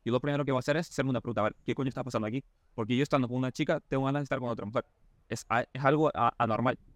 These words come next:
No, no tengo que aceptar eso. Y yo, si, si surge esa situación, yo lo peor que voy a hacer es cortar con esa chica y decir, "Mira,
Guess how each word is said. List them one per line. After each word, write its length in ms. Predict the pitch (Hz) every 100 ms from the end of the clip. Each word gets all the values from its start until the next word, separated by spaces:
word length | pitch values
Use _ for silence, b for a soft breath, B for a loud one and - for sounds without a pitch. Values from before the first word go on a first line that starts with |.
| -
No, 200 | 117 117
no 100 | 123
tengo 160 | 135 131
que 80 | 113
aceptar 300 | 104 107 110
eso. 180 | - - - _ _ _ -
Y 120 | - 107
yo, 120 | 107
si, 360 | - 98 95 101
si 140 | 107
surge 220 | 104 107
esa 80 | 107
situación, 300 | - 110 110
yo 80 | 117
lo 60 | 107
peor 180 | 110
que 80 | 113
voy 60 | 107
a 20 |
hacer 160 | 110 131
es 120 | - -
cortar 200 | - 104
con 100 | 107
esa 120 | 104 107
chica 180 | 131
y 20 | 123
decir, 160 | 107
"Mira, 220 | 101 87